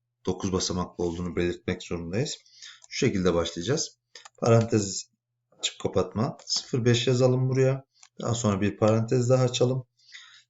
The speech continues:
Ters slash yapıyoruz burada. D diyorum arkadaşlar buraya.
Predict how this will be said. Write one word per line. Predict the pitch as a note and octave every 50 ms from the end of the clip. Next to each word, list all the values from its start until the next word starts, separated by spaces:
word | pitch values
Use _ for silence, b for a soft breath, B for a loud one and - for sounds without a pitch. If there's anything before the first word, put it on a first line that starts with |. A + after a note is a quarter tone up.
| _ _ -
Ters | - C#3 B2+ B2+ -
slash | - G#2 G2+ F#2 F2 - - - - _ _ _
yapıyoruz | A2 F#2+ - - G#2 G#2 G2+ - - -
burada. | - A#2+ A2+ A#2+ A#2 G#2+ - G2
D | G2 G#2+ A2+ A2+
diyorum | A#2+ C3 B2 B2+ B2+ B2
arkadaşlar | A#2+ A#2+ A#2+ A#2+ B2 B2+ B2 - - A#2+ B2 B2
buraya. | A#2+ B2 B2 B2 C3 B2 -